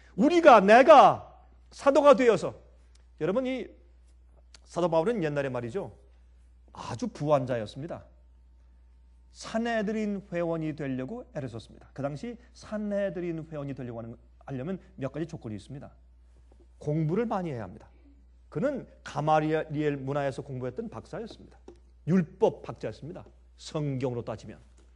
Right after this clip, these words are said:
그리고 또 산헤드린 회원 되기 위해선 학식이 있어야 합니다. 두 번째, 부가 있어야 합니다. 그는 아주 부한 사람이었습니다.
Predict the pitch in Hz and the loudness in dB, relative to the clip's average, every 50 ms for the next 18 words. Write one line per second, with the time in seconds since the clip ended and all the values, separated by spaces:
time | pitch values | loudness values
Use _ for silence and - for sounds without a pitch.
0 | - - - - - - - - - - - - - - - 214 196 247 269 233 | -20 -20 -20 -20 -20 -20 -20 -20 -20 -20 -20 -20 -12 -4 -2 0 2 4 4 4
1 | 208 - - - - - - - - - 220 202 180 - - - 202 208 185 190 | 4 2 -4 -14 -20 -20 -20 -12 -4 0 0 0 0 -2 -8 -6 -4 -2 0 0
2 | 202 190 185 175 - - - - - _ - - - - - - - 175 170 170 | 0 0 -2 -4 -6 -12 -20 -20 -20 _ -20 -20 -20 -20 -16 -6 -2 2 2 2
3 | 170 165 160 156 160 156 156 151 - 240 254 262 - - - - - - - 214 | 2 2 0 0 0 0 0 2 2 0 0 -2 -6 -18 -20 -20 -20 -16 -16 -14
4 | - - - - 247 320 - - 170 131 101 95 87 - - - 165 156 160 139 | -14 -12 -8 -4 -2 -2 -2 0 -2 -4 -4 -6 -12 -10 -4 -2 0 0 0 0
5 | 120 - 110 - - - - - - 170 180 208 240 254 233 294 262 220 - 190 | -2 -4 -10 -12 -12 -16 -20 -12 -6 -2 -2 0 0 2 4 4 4 4 4 0
6 | 143 113 101 - - - - - - - - - - - - - - - - 165 | -4 -4 -6 -10 -20 -20 -20 -20 -20 -20 -20 -20 -20 -20 -20 -20 -16 -8 -4 -4
7 | 214 220 - - - - 180 170 277 277 226 185 - - 165 185 233 247 247 208 | -2 -2 -4 -6 -8 -8 -6 -4 -4 -6 -6 -8 -10 -8 -4 -2 -2 -2 -2 -4
8 | 190 165 151 135 120 - 123 104 - | -6 -6 -6 -6 -8 -10 -14 -16 -16